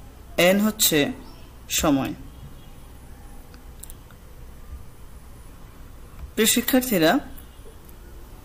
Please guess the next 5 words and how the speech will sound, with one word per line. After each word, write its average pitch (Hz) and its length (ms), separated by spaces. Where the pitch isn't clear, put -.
এবার 214 220
আমরা 233 220
জানব 175 420
চক্রবৃদ্ধি 190 640
মূলধন। 160 480